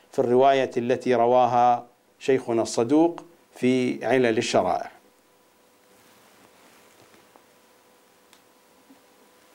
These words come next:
فالقضية بدأت من الصحيفة،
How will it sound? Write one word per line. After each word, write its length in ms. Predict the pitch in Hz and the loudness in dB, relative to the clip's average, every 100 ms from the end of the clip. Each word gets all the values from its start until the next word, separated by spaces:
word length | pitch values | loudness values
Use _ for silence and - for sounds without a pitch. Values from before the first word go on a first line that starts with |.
| _ _ _ _ | _ _ _ _
فالقضية 1000 | 175 160 196 226 254 240 240 226 214 214 - _ | 0 4 4 4 4 2 2 2 2 0 -8 _
بدأت 640 | 156 202 214 196 196 185 - - _ _ _ _ _ - | -2 2 2 2 0 -2 -12 -20 _ _ _ _ _ -4
من 160 | 170 196 | 0 2
الصحيفة، 600 | 190 185 139 117 - | 0 -2 -2 -4 -8